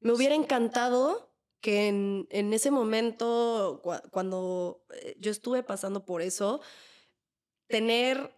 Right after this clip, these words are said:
Speaker 1: este tipo de prola-, programas o personas que hablaran de este tema abiertamente
Speaker 2: Sí.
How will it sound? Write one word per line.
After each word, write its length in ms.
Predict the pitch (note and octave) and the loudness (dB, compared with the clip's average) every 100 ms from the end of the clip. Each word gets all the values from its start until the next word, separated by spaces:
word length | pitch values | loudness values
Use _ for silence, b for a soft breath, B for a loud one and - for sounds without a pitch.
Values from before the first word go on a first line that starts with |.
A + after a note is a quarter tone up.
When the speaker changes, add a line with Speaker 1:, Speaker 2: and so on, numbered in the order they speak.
| _ | _
Speaker 1:
este 260 | A#3+ A#3+ | -6 -6
tipo 200 | B3 - | -10 -4
de 80 | A#3 | -4
prola-, 420 | A3+ G3+ G3 G3 - | -2 -4 -2 -4 -8
programas 540 | - F#3 G3 G3 G3+ G#3 | -4 -4 -2 -2 -2 -4
o 100 | - | -6
personas 400 | F3+ - G3 G3+ | -6 -4 -6 -4
que 80 | F3+ | -6
hablaran 360 | F#3 G3 G3 | -4 -4 -6
de 120 | F#3+ | -6
este 180 | G3+ - _ | -6 -8 _
tema 320 | G#3 G3 G3+ | -2 0 -2
abiertamente 1120 | - G#3+ A3 A#3 A3+ G#3+ G3 G3 A3 G4+ - | -2 -2 -2 0 0 0 -2 -2 -2 -2 -6
Speaker 2:
Sí. 300 | - - C#3 | -18 -18 -18